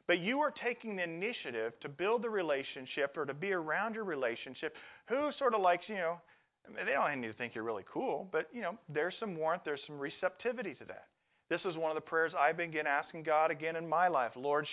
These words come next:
show me now, new in this valley, transient as we are, without a home of our own still. Lord, help me identify who some people of peace may be that need to hear the good news." And then the second thing that happened with this passage, sending out the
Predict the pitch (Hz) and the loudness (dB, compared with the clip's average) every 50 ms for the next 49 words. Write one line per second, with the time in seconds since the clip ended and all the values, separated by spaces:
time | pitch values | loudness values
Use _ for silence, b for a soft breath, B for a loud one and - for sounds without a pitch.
0 | - - 180 190 208 214 202 190 185 160 143 135 120 117 113 117 131 147 170 190 | -4 0 2 2 2 2 2 -2 -2 -2 -2 0 0 -2 -2 -4 -2 -2 -2 -2
1 | 202 196 196 180 - 151 151 135 131 131 123 123 120 120 - - 180 180 202 208 | -2 -2 -4 -6 -4 0 4 6 6 6 6 4 2 -2 -4 -4 -2 -2 -2 -2
2 | - 247 233 202 196 196 202 202 202 180 156 139 127 127 123 131 151 170 175 165 | -4 -4 -4 -4 -4 -4 -4 -4 0 2 4 4 6 4 4 2 2 2 2 2
3 | 160 170 175 180 175 170 180 180 170 165 165 156 151 - - 156 135 123 117 B | 2 2 0 -2 -2 0 0 0 0 0 -2 -4 -8 -8 -6 -4 -4 -4 -4 B
4 | B B B B B - 185 180 175 160 156 190 196 208 - 233 208 202 185 180 | B B B B B 0 2 2 2 4 6 8 8 8 6 2 0 2 2 2
5 | 175 160 160 175 175 175 165 151 - - 117 110 110 113 117 113 B B B B | 2 0 0 0 0 0 0 -2 0 0 2 2 2 0 -2 -2 B B B B
6 | B - 170 165 165 160 - 160 143 143 - 190 202 208 - 254 226 190 185 180 | B -2 0 0 0 0 -4 -8 -8 -8 -6 -6 -4 -4 -4 -4 -4 -4 -4 -6
7 | - - 185 170 160 - - 127 117 107 104 101 104 101 98 101 107 107 - 123 | -8 -8 -6 -6 -6 -8 -8 -8 -6 -6 -6 -8 -10 -10 -10 -10 -10 -8 -6 -6
8 | 147 135 135 135 135 143 135 - 143 127 120 113 120 113 120 113 113 117 113 110 | -6 -6 -8 -8 -8 -8 -10 -8 -8 -8 -6 -8 -8 -8 -6 -6 -6 -8 -10 -10
9 | 101 98 - _ _ _ _ _ _ _ _ _ _ _ _ _ _ _ _ _ | -12 -14 -18 _ _ _ _ _ _ _ _ _ _ _ _ _ _ _ _ _
10 | _ _ _ _ _ _ - 196 208 226 226 220 208 214 - 220 214 208 185 165 | _ _ _ _ _ _ -6 -2 -2 0 0 -2 -2 2 4 4 4 4 2 2
11 | 180 170 165 151 143 151 156 156 156 165 151 143 139 139 127 - - 170 170 160 | 0 2 2 2 2 4 4 4 4 2 -4 -6 -6 -8 -10 -6 0 4 4 6
12 | 160 160 - 147 135 - - 160 156 156 151 143 135 147 | 4 4 0 -8 -12 -10 -8 -6 -4 -2 -2 -2 -4 -6